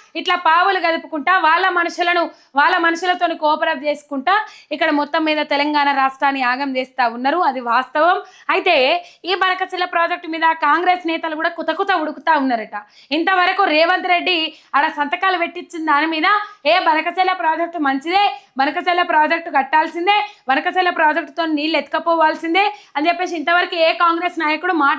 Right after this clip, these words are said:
చెప్పలే, ముచ్చట చెప్పలే, ఏ ప్రెస్ మీట్ పెట్టలే. మీరు అబ్జర్వ్ చేయర్రి,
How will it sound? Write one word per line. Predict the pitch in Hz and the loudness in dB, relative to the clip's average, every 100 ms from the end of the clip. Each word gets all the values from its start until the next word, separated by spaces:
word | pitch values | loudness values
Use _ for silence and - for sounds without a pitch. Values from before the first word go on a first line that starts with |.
| 330 | -2
చెప్పలే, | 311 320 359 | -2 -2 -4
ముచ్చట | 277 277 339 320 | -4 -2 0 0
చెప్పలే, | 262 285 311 233 - _ _ _ _ _ _ _ | -2 0 0 -2 -8 _ _ _ _ _ _ _
ఏ | 247 311 | 0 0
ప్రెస్ | 370 359 359 | 2 0 0
మీట్ | 339 349 | -2 -2
పెట్టలే. | 330 311 339 330 220 - _ 262 | -2 0 0 0 -2 -10 _ -2
మీరు | 285 | 0
అబ్జర్వ్ | 285 370 381 349 | 2 2 2 2
చేయర్రి, | 330 359 311 214 | 0 0 -2 -6